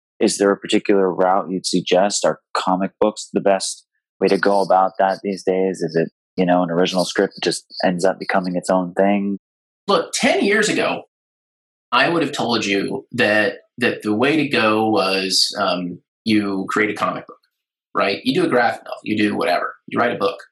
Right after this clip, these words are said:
Speaker 2: Um, and today, my answer is sure, but the only reason why you should do that is if you think it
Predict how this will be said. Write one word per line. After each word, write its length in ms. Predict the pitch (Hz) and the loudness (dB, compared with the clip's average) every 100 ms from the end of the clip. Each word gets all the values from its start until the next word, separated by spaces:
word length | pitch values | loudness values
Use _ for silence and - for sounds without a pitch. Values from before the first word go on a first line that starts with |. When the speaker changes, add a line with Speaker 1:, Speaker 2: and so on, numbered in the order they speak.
| _ _ _ _ _ _ _ _ 113 | _ _ _ _ _ _ _ _ 0
Speaker 2:
Um, 520 | 113 110 104 95 98 _ _ _ | 2 2 -2 -6 -10 _ _ _
and 540 | 135 127 127 131 120 - _ _ | 0 4 4 2 -2 -10 _ _
today, 580 | - 143 262 - 214 202 - _ _ _ _ _ _ _ | -4 0 4 4 2 -2 -6 _ _ _ _ _ _ _
my 120 | 156 | 0
answer 420 | 185 190 180 180 165 | 2 0 0 2 4
is 720 | 151 147 139 143 - - - _ _ _ _ | 4 2 0 -2 -4 -6 -12 _ _ _ _
sure, 580 | - - 107 190 262 - _ _ _ | -4 0 2 2 0 -6 _ _ _
but 140 | 170 | -2
the 80 | 175 | 0
only 220 | 180 233 | 0 0
reason 340 | 226 226 214 196 | -2 0 0 2
why 460 | 175 170 165 160 - _ _ _ - | 2 2 2 0 -4 _ _ _ 0
you 140 | 143 | 2
should 240 | 135 113 | 2 0
do 200 | 104 120 | 2 2
that 300 | 139 180 185 - | 4 2 0 -2
is 160 | 135 | 0
if 160 | 135 139 | 0 0
you 180 | 139 135 | 0 0
think 300 | 127 120 123 - _ _ | 0 0 -2 -10 _ _
it 320 | 127 117 - | -2 -2 -4